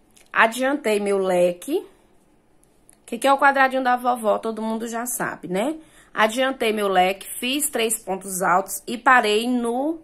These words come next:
na metade do próximo leque. Então, aqui agora nós vamos fazer a união da nossa flor. Eu vou fazer uma correntinha.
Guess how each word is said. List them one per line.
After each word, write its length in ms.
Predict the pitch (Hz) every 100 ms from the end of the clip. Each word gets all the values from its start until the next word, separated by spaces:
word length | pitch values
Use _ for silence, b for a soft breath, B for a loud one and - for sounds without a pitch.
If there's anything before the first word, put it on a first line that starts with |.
| -
na 160 | 196
metade 560 | 247 262 262 214 226 233
do 160 | 208 220
próximo 540 | 233 233 247 277 285
leque. 460 | 277 180 160 - - _ b b b b b
Então, 140 | 202
aqui 180 | 214 240
agora 240 | 208 208
nós 220 | 220 226 214
vamos 260 | 226 220
fazer 240 | 233 226 220
a 80 |
união 380 | 220 233 208 208
da 120 | 226
nossa 440 | 226 214 214 - 311
flor. 420 | - 226 185 165 - _ b b b b
Eu 120 | 196
vou 160 | 220 247
fazer 520 | 285 262 220 185 -
uma 280 | 226 269 330
correntinha. 960 | 330 269 240 202 - 196 185 185 226